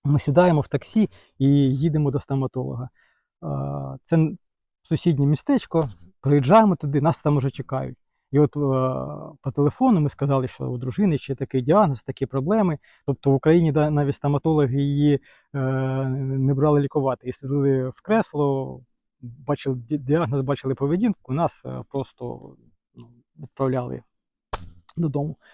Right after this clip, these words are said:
А тут от така ситуація: тобто хочеш ти не хочеш, треба сидіти і треба щось, е, робити.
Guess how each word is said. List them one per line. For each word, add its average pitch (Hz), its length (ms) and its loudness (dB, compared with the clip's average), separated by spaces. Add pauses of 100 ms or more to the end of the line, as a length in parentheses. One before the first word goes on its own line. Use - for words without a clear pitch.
(260)
А 147 80 0
тут 220 220 0
от - 120 0
така 156 240 2
ситуація: 139 760 2
тобто 131 240 -4
хочеш 175 280 0
ти 143 100 -4
не 147 100 2
хочеш, - 280 -2
треба 139 240 -2
сидіти 147 380 0
і 131 40 2
треба 135 280 0
щось, - 500 -6
е, 135 180 -4
робити. 131 640 -4